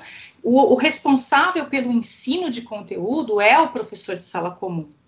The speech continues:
O professor do ae, portanto, ele vai identificar as barreiras nesse ambiente. Essa barreira pode ser, inclusive, é, pedagógica. A professora, eu lembro de uma, de uma criança que, pequenininha que chegou na educação infantil,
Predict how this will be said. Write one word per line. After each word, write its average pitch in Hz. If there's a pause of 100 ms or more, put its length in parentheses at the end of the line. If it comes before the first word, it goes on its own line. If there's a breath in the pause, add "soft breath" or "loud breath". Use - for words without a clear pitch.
(600 loud breath)
O -
professor 214
do 202
ae, 202
portanto, 247
ele 214
vai 226
identificar 262
as 240
barreiras 294
nesse 240
ambiente. 175 (240 loud breath)
Essa -
barreira 302
pode 320
ser, -
inclusive, 294 (320)
é, 233
pedagógica. 247
A 170
professora, 208 (160 loud breath)
eu 202
lembro 247
de 240
uma, 208
de 175
uma 208
criança 226
que, 208
pequenininha 220
que 220
chegou 208
na 208
educação 208
infantil, 240